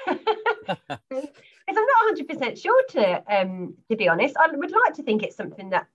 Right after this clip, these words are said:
uh, you know, that is a national kind of initiative, but I'm not, if I'm really honest with you, I'm not a hundred percent sure. Um, I don't know if either of the other guys know.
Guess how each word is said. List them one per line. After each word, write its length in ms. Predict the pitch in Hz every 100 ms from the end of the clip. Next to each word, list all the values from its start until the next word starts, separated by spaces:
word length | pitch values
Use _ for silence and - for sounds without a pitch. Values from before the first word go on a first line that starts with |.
| _
uh, 240 | 202 185 185
you 100 | 240
know, 260 | 226 160 190
that 160 | 220 -
is 100 | 208
a 40 | 208
national 760 | 226 - - 185 165 170 170 -
kind 180 | 202 180
of 80 | 175
initiative, 560 | 175 - - 143 214 - - _ _ -
but 160 | 247 -
I'm 160 | 269 302
not, 200 | 453 - _ _
if 140 | 294 320
I'm 140 | 330
really 160 | 427 226
honest 200 | 185 185
with 100 | 185
you, 120 | 208
I'm 120 | 254
not 120 | 294 214
a 20 |
hundred 260 | 196 185
percent 220 | - 190 -
sure. 360 | 277 170 165 165 _ -
Um, 260 | 226 226 214
I 60 | 240
don't 200 | 285 240
know 60 |
if 120 | 220 240
either 220 | 233 220
of 100 | 208
the 120 | 226
other 120 | 240
guys 480 | 220 175 165 165 - _ _ _ _ _ _ _ _ _ _
know. 280 | - 175 180